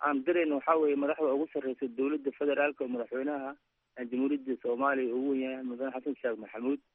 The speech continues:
iyo ra-iisul wasaaraha iyo madaxweynaha dowlad goboleedka Koonfur Galbeed Soomaaliyaba waxaan ugu baaqaynaa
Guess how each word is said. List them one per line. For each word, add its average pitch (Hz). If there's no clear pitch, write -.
iyo 143
ra-iisul 123
wasaaraha 127
iyo 143
madaxweynaha 131
dowlad 120
goboleedka 139
Koonfur 131
Galbeed 120
Soomaaliyaba 131
waxaan 123
ugu 131
baaqaynaa 131